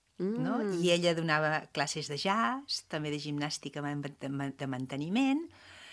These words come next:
Speaker 1: Clar, què va passar? Que molts pares tenien el record meu de quan jo vaig marxar. Aleshores, quan jo tancava la porta...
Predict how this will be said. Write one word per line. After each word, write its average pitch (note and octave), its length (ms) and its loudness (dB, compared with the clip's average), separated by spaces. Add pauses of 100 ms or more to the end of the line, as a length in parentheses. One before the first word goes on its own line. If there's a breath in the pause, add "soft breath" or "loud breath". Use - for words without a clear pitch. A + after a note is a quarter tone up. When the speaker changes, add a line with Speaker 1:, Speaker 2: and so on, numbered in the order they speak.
(920 loud breath)
Speaker 1:
Clar, G3+ 280 8
què A#3+ 140 2
va D#4+ 120 2
passar? A#2+ 480 2 (640)
Que F3+ 160 0
molts F#3+ 560 2
pares B3+ 720 8
tenien E3+ 340 0
el E3+ 100 0
record D#3+ 400 -2
meu F3 480 0 (260)
de D3 140 -6
quan C#3+ 220 -4
jo C#3+ 100 -6
vaig C#3 220 -6
marxar. B2+ 460 -8 (840 soft breath)
Aleshores, D#3 560 2
quan B2 220 -6
jo D#3 80 0
tancava F3 380 4
la E3+ 160 4
porta... A#3 680 4